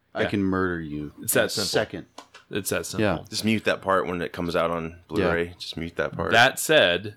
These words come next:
Speaker 2: <laughs> the Darth Vader scene at the end
Speaker 3: Yes.
Speaker 2: was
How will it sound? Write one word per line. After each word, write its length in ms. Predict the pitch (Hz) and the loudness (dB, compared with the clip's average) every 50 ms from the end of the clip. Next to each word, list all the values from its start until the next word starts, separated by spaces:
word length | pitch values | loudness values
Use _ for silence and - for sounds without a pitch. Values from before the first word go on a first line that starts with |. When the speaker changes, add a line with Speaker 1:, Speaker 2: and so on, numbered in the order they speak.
| _ - | _ -12
Speaker 2:
<laughs> 800 | 95 - - - _ - _ _ _ _ _ _ _ _ _ - | -10 -10 -12 -14 _ -20 _ _ _ _ _ _ _ _ _ -6
the 80 | - | -2
Darth 260 | 92 110 110 107 101 - | 2 2 2 2 2 2
Vader 240 | 113 110 104 104 | 0 2 2 0
scene 220 | 101 - - 107 98 | -2 -2 -2 -2 -2
at 80 | 92 | -2
the 220 | 82 92 90 95 117 | -2 -2 0 0 2
end 340 | 127 107 87 82 82 87 95 101 | 2 0 0 -2 -4 -8 -6 -2
Speaker 3:
Yes. 540 | 101 110 101 78 - - - - - - - - _ - _ _ _ _ _ _ _ | 0 0 0 0 -2 -6 -10 -10 -10 -12 -14 -18 _ -20 _ _ _ _ _ _ _
Speaker 2:
was 800 | 101 101 101 98 98 95 92 92 - - - - - - - - | 0 2 2 2 2 0 -2 -2 -2 -2 -2 -4 -6 -8 -10 -12